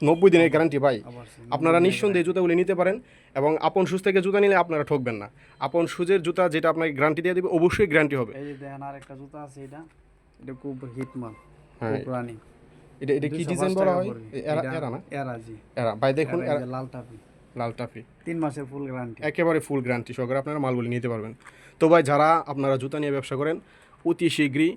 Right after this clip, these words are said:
Speaker 1: আপন শুজে যোগাযোগ করুন।
Speaker 2: আচ্ছা, তারাই নিতে ইচ্ছা করে। অনেকে
Speaker 1: হ্যাঁ।
Speaker 2: যারা কম দামি বেচে এরা আফসোস করে, এরা নিতে পারে না।
Speaker 1: হ্যাঁ, সুন্দর, অনেক
Speaker 2: দেখেন।
Speaker 1: সুন্দর। আসলেই খুব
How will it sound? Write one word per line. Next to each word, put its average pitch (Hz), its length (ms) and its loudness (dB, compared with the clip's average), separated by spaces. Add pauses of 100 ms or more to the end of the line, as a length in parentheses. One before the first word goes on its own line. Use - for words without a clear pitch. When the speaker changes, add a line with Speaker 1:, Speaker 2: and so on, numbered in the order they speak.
(160)
Speaker 1:
আপন 139 280 -2
শুজে 135 220 -4
যোগাযোগ 131 400 0
করুন। 107 220 -8
Speaker 2:
আচ্ছা, 170 400 -6
তারাই 156 240 -4
নিতে 156 320 -6
ইচ্ছা 135 240 -12
করে। 120 220 -16 (100)
অনেকে 147 300 -4
Speaker 1:
হ্যাঁ। 156 160 0
Speaker 2:
যারা 160 140 0
কম 175 160 -4
দামি 180 200 0
বেচে 156 260 -4
এরা 139 220 -2
আফসোস 123 280 -14
করে, 123 180 -8
এরা 120 140 -8
নিতে 120 320 -4
পারে 120 160 -4
না। 117 40 -6
Speaker 1:
হ্যাঁ, 107 40 -10 (360)
সুন্দর, 135 240 -4 (140)
অনেক 165 120 -2
Speaker 2:
দেখেন। - 80 -10
Speaker 1:
সুন্দর। 131 260 -2
আসলেই 156 260 -2
খুব 151 80 -12